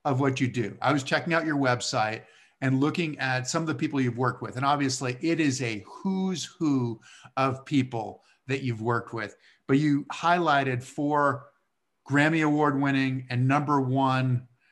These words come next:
uh, artists. And it went from June Carter Cash to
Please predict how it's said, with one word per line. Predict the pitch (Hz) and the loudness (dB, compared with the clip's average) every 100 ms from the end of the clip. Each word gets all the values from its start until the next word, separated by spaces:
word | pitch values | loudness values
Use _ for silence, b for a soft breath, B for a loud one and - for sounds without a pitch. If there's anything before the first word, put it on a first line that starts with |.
| _ _ - | _ _ -12
uh, | - - - _ _ | -10 -10 -18 _ _
artists. | 147 156 110 95 - - _ _ _ | 0 2 0 -4 -12 -14 _ _ _
And | 147 | -4
it | 147 156 | -4 -2
went | 160 135 | -2 -2
from | 156 143 127 101 - | -2 -2 -2 -6 -8
June | - 175 | 0 0
Carter | 185 151 151 156 | 2 0 0 0
Cash | 127 110 95 120 - - _ _ _ _ _ _ _ | -2 -2 -2 -4 -8 -16 _ _ _ _ _ _ _
to | - 147 139 135 127 | -2 4 6 6 4